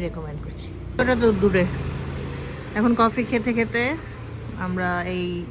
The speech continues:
শীতের সকালটা এনজয় করছি। আমরা এবার একটু রিল্যাক্স ট্যুর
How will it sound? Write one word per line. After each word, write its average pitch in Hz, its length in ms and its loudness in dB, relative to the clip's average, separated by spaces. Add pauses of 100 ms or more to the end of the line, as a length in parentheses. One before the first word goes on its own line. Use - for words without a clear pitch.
(600)
শীতের 196 300 -4
সকালটা 170 300 -2
এনজয় 160 340 -4
করছি। - 280 -10 (1500)
আমরা 202 220 -2
এবার 214 260 2
একটু 220 100 -6 (120)
রিল্যাক্স 214 340 4
ট্যুর 214 140 -2